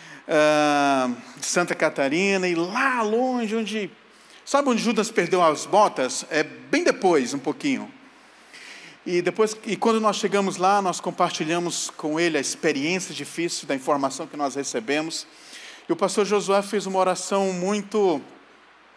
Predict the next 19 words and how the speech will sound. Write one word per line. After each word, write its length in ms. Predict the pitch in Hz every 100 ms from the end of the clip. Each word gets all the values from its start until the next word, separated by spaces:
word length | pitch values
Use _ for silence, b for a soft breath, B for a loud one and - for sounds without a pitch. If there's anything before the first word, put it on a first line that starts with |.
| _ -
interessante, 760 | - 190 185 - 170 165 -
muito 160 | 170 160
gloriosa. 840 | 151 180 190 175 139 135 110 107 - B B B B B B B B B B _ -
Na 80 | 143
medida 320 | 151 175 196
que 140 | 196
ele 80 | 180
orava, 760 | 165 151 180 175 135 120 113 - -
Deus 520 | 165 170 170 - - - -
abraçou 600 | 143 135 160 - - 202
aquele 260 | 175 - 131
lugar, 460 | 131 120 113 104 113
Deus 240 | 151 139
abraçou 560 | 151 147 127 - 185 170
aquele 260 | - 156
ambiente 500 | 156 139 131 135 131
onde 140 | 123 120
nós 220 | 113 107
estávamos. 760 | - 110 98 92 85 - -